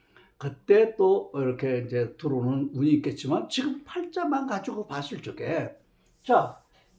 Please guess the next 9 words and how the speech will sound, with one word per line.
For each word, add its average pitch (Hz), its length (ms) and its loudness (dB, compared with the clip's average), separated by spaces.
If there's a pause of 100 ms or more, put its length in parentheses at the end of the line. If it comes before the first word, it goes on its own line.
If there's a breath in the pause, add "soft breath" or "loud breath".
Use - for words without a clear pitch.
이, 311 360 2 (520)
아, - 160 -18 (100)
여명에게, 220 1000 6 (180)
아, 120 240 -8 (340)
남자는 156 540 2
뭐죠? 180 500 -2 (220)
관성이죠. - 880 -8 (220)
금의 294 360 0
글자입니다. - 520 -8